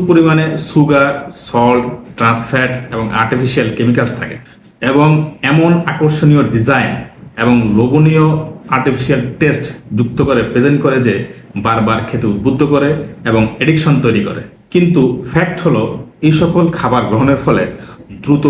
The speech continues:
গতিতে টিজি লেভেল, কোলেস্টেরল লেভেল এবং সকল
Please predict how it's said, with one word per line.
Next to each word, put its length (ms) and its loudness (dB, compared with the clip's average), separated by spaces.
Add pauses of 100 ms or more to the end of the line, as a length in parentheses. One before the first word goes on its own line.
(120)
গতিতে 300 0 (840)
টিজি 280 2
লেভেল, 260 2 (640)
কোলেস্টেরল 460 0
লেভেল 200 2 (760)
এবং 180 2 (480)
সকল 260 2